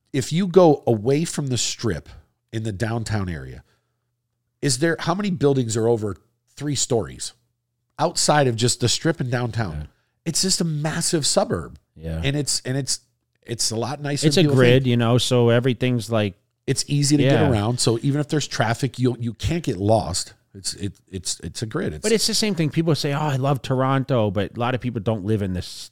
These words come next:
Speaker 2: downtown area,
Speaker 1: Yeah.
Speaker 2: right?
Speaker 1: Yeah.
Speaker 2: Like, there's certain Bo-,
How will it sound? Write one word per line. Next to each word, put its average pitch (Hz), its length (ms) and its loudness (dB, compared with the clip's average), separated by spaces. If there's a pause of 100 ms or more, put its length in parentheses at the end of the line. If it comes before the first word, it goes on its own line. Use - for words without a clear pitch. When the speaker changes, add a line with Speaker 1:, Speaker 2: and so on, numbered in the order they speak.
Speaker 2:
downtown 82 720 -6
area, 85 340 -2
Speaker 1:
Yeah. 80 120 -6
Speaker 2:
right? 90 420 -4
Speaker 1:
Yeah. 82 140 -8
Speaker 2:
Like, - 180 -10 (680)
there's 110 160 0
certain 104 260 0
Bo-, 107 180 2